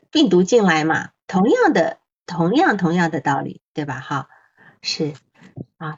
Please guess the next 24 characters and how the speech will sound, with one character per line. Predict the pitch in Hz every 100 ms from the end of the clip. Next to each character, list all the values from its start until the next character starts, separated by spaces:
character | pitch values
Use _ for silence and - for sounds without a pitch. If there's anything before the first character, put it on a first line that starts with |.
| _
就 | 277 294
是 | 370 320
这 | 466
个 | 349
地 | - 233
方 | 214 202
呢， | 190 185
我 | 165
们 | 165 180 -
其 | -
实 | 202 247
从 | - 190
这 | 220
个 | 220
理 | 180 -
去 | - 208
想 | - 156 -
它， | 156 190
就 | 233
是 |
它 | 254 269
现 | 349
在 | 311 233 -
要 | 226